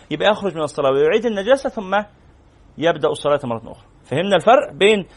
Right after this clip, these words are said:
لو رأى النجاسة بعد تمام الصلاة أو لو رأى النجاسة إيه؟ أثناء الصلاة.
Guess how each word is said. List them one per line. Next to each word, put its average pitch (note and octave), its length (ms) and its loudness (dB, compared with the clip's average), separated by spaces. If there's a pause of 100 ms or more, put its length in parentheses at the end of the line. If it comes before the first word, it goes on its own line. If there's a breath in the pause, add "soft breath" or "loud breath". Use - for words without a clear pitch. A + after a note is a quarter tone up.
(140 soft breath)
لو C#3+ 160 6
رأى G3+ 200 6
النجاسة F#3 420 0
بعد B3 360 4
تمام C4 200 4
الصلاة C4+ 360 4
أو A#3+ 60 4
لو G#3+ 180 4
رأى A#3 160 6
النجاسة G#3+ 380 -2
إيه؟ G#3 180 -2 (880)
أثناء F3+ 320 2
الصلاة. F#2+ 300 -6